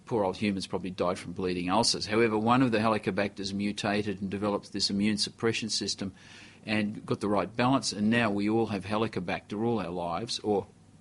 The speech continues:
we used to, but in, in the last hundred years it's decreased to about twenty-five percent of the population in most countries. So you can pick it up as a child, and it sits there controlling the immune system, regulating it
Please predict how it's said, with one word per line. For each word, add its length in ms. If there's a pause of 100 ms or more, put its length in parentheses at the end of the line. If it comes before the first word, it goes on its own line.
(100)
we 100
used 300
to, 100 (180)
but 260
in, 180
in 160
the 100
last 280
hundred 280
years 220
it's 120
decreased 480
to 60
about 180
twenty-five 460
percent 280
of 60
the 60
population 580
in 80
most 220
countries. 320 (580)
So 180
you 420
can 160
pick 180
it 80
up 160
as 140
a 40
child, 360
and 100
it 80
sits 460
there 240
controlling 720
the 100
immune 360
system, 420
regulating 680
it 140